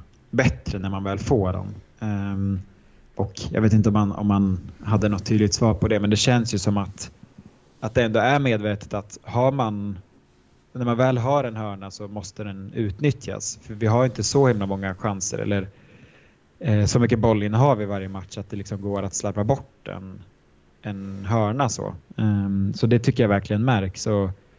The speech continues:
nu är det ju mittbackarna som är involverade och farliga i, i, på våra offensiva fasta, och det är ju inte heller så ofta vi har haft såna spelare som gjort mål. Alltså, det är ju Håkansson,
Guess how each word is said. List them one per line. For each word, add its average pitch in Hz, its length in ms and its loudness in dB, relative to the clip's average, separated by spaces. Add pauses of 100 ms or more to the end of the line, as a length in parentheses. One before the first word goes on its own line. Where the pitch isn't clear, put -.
(280)
nu 120 180 6
är 123 120 6
det 113 60 4
ju 107 100 4
mittbackarna 110 920 -4
som 107 160 -14
är 104 240 -10 (160)
involverade 120 680 0
och 107 80 0
farliga 120 600 2
i, 92 140 -6 (120)
i, 98 380 -6 (640)
på - 80 -6
våra 104 200 -6
offensiva 107 460 -6
fasta, 110 440 -2
och 98 140 -2
det 104 160 -2
är 110 220 2
ju 104 120 4
inte 104 200 0
heller 113 280 4
så - 120 -2
ofta - 280 -6
vi 98 80 -2
har 98 80 0
haft - 360 -6 (880)
såna 123 300 4
spelare 95 440 -2
som 101 140 0
gjort 95 240 2
mål. 95 320 2
Alltså, 95 180 -10
det 104 100 -4
är 104 140 -2
ju 101 180 -4
Håkansson, 107 840 0